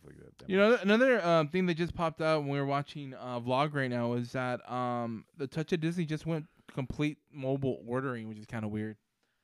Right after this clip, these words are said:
Speaker 2: Um, we're wondering
Speaker 1: <laughs>
Speaker 2: if
Speaker 1: The
Speaker 2: that's
Speaker 1: thing
Speaker 2: gonna
Speaker 1: that
Speaker 2: be a
Speaker 1: people kept
Speaker 2: thing.
Speaker 1: complaining about, that's what they're
Speaker 2: Not to
Speaker 1: like,
Speaker 2: do.
Speaker 1: they're, they're actually testing all the rides now. <laughs>
Speaker 2: Oh,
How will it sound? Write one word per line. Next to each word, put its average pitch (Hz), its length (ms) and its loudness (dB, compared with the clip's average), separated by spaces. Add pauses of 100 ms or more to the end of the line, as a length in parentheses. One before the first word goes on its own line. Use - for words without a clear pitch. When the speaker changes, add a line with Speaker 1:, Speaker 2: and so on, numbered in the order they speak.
(400)
Speaker 2:
Um, 123 280 -10
we're 147 100 -8
wondering 156 440 -10
Speaker 1:
<laughs> 156 40 -6
Speaker 2:
if 175 100 2
Speaker 1:
The 160 100 6
Speaker 2:
that's 135 100 2
Speaker 1:
thing 156 120 6
Speaker 2:
gonna 165 120 2
Speaker 1:
that 147 60 8
Speaker 2:
be 151 60 0
a - 40 2
Speaker 1:
people 151 180 4
kept 143 160 4
Speaker 2:
thing. 135 60 -10
Speaker 1:
complaining 127 420 -2
about, 107 400 -2
that's 104 280 -6
what 113 240 -6
they're 107 400 -4 (240)
Speaker 2:
Not 220 240 -6
to - 100 -8
Speaker 1:
like, 120 100 -8
Speaker 2:
do. 190 240 -2
Speaker 1:
they're, 175 260 2
they're 165 200 2
actually 165 260 -2
testing 156 540 -4
all 202 180 12
the 165 140 6
rides 143 260 4
now. 156 420 6
<laughs> - 60 -20 (120)
Speaker 2:
Oh, 190 120 -10